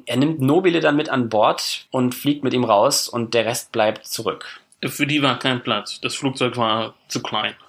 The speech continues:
Speaker 1: Ja, das sorgt dann tatsächlich noch für einen eigenen Skandal.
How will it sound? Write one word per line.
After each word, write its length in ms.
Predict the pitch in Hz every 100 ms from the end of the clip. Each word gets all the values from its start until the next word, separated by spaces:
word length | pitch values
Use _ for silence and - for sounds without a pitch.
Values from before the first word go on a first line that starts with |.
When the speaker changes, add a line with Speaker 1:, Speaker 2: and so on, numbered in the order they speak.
| -
Speaker 1:
Ja, 480 | 127 147 143 151 151
das 120 | 131
sorgt 240 | 147 151
dann 80 | 147
tatsächlich 420 | 139 135 156 143
noch 140 | 160 -
für 80 |
einen 100 | 127
eigenen 280 | 110 151 139
Skandal. 800 | 127 123 117 123 123 113 135